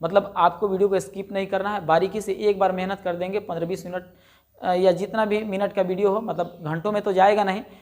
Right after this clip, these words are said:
लेकिन मान के चलिए कि आपको एक बार अगर बढ़िया से कंसंट्रेट होकर के प्रत्येक लाइन को समझ जाते हैं ना तो आपके दिमाग में फिट हो जाएगी। तो यहाँ पर देखिएगा द आर्टिस्ट, देखिए अगर आपको लिखने की बात आएगी ना तो आप पता है कैसे लिखिएगा, एकदम इसी तरीके से जैसे मैं लिखवा रहा हूँ। रुकिए मैं ब्लैक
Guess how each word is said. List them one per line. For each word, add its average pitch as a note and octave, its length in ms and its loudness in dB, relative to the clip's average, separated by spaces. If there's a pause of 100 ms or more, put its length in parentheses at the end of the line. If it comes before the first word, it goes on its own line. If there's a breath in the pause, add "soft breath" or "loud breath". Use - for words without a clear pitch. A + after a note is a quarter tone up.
(240 loud breath)
लेकिन G3 420 0
मान F#3+ 260 0
के G3 80 0
चलिए G3 260 0
कि A3 200 -8 (380 soft breath)
आपको F3+ 300 0 (140)
एक A#3 240 -2
बार G#3+ 180 10
अगर F#3 300 -2
बढ़िया F#3+ 260 -2
से G#3+ 140 -8
कंसंट्रेट F#3 580 -4
होकर F#3+ 200 -2
के F#3+ 100 -8
प्रत्येक F#3+ 380 -8
लाइन F3 180 -2
को F3 60 -6
समझ F3 280 -6
जाते E3+ 240 0
हैं F#3 60 -10
ना G3+ 60 -12
तो F#3 80 -6
आपके D#3 220 -6
दिमाग D3 260 -6
में F#3 100 -8
फिट C#3+ 260 -10
हो C3 100 -4
जाएगी। B2+ 280 -4 (260 loud breath)
तो B3+ 80 -4
यहाँ A#3 200 6
पर G#3 100 2
देखिएगा D#3+ 440 -2 (500 loud breath)
द E3 120 4
आर्टिस्ट, G#3+ 540 6
देखिए A3+ 220 -4
अगर B3 240 0
आपको B3 200 -2
लिखने B3 360 -2
की C4 80 -2
बात A#3+ 240 4
आएगी F#3+ 220 0
ना F#3+ 120 -6 (260)
तो - 60 -10
आप G#3 180 -4
पता B3 160 -4
है A#3 60 -2
कैसे F#3+ 260 -4
लिखिएगा, D#3 360 -4
एकदम A#3 340 0
इसी A3+ 280 -6
तरीके F3+ 280 0
से D#3 80 -2
जैसे F#3+ 220 -2
मैं F#3 100 0
लिखवा E3 300 2
रहा C3 120 -2
हूँ। B2+ 120 -6
रुकिए F3+ 220 -8
मैं F3+ 120 -4
ब्लैक D#3+ 320 0